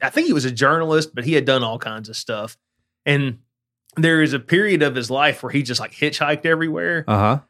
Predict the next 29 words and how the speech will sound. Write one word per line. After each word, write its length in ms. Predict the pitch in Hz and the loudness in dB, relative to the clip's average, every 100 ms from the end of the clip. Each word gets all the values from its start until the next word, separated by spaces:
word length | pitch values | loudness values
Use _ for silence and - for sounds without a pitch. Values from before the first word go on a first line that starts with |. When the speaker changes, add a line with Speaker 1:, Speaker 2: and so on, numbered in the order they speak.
| _ - | _ -4
Speaker 1:
And 320 | 131 127 117 | 0 2 0
he 160 | 160 170 | 0 0
<laughs> 0 | |
said 760 | - 160 165 143 131 117 117 _ _ _ _ _ - | -2 -2 2 2 2 -2 -10 _ _ _ _ _ -4
that, 440 | 131 117 110 - _ _ _ _ | 0 0 -2 -6 _ _ _ _
he 240 | 123 147 151 | -6 0 2
said 240 | 160 131 | 2 2
the 80 | 127 | 0
craziest 680 | - 151 175 151 147 120 - | -2 -2 0 0 0 -2 -2
thing. 320 | 131 117 110 | -4 -4 -6
He 80 | 123 | -6
says, 240 | 131 131 | 0 0
when 160 | 110 123 | -2 -8
you, 380 | 143 143 123 117 _ | -6 -6 -6 -12 _
when 160 | 131 120 | -4 0
someone 320 | 160 151 127 | 2 2 2
finally 240 | 135 135 | 0 0
does 220 | 123 131 | 0 -2
pick 260 | - 135 127 | -2 -8 -4
you 160 | 123 127 | 0 0
up 180 | 127 | -2
and 200 | 120 110 | -6 -10
take 240 | - 127 131 | -4 -4 -2
you 100 | 135 | -2
everywhere, 400 | 135 135 139 127 | 0 0 0 -2
he 80 | 117 | -4
says, 300 | 117 113 - | -10 -10 -8
you 160 | 139 | -6
know, 100 | 113 | -6